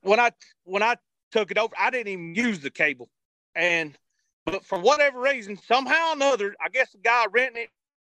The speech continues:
told him that it was mine or some shit. And it, it was less than fifty dollars. When I got home from basic training, I had to go by there and pay the son bitches. It was like,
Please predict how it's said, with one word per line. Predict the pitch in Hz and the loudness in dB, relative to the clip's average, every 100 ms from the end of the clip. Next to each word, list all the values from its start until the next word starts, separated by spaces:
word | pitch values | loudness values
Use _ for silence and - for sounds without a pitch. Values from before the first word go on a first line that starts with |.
| _ _ _ _ _ _ _ _ - 208 | _ _ _ _ _ _ _ _ -4 -2
told | 233 | 0
him | 233 196 | -2 -2
that | |
it | 180 | -2
was | 151 | -2
mine | 139 185 220 226 220 | 0 2 4 2 0
or | 185 | -2
some | - 214 196 | 0 -2 0
shit. | 208 208 - _ _ _ | -2 -2 -6 _ _ _
And | - 196 | -6 -6
it, | - | -2
it | 277 | 0
was | 285 202 | 0 2
less | 262 285 - | 4 4 2
than | 196 | -10
fifty | - 240 - | 2 2 2
dollars. | 160 180 180 135 123 | 0 2 2 0 -4
When | 175 | -2
I | 233 | 2
got | 247 | 2
home | 220 208 | 0 -6
from | 170 | -2
basic | 208 - | -2 -2
training, | - 208 185 | -4 -4 -2
I | 190 | -6
had | 185 | -6
to | |
go | 180 | -4
by | 190 196 | 2 2
there | 175 | 2
and | 139 - | -2 -2
pay | 196 | -2
the | 131 - | -4 -10
son | 143 131 | -10 -6
bitches. | 131 - 139 | -6 -6 -8
It | 175 | -8
was | 165 | 2
like, | 180 | 4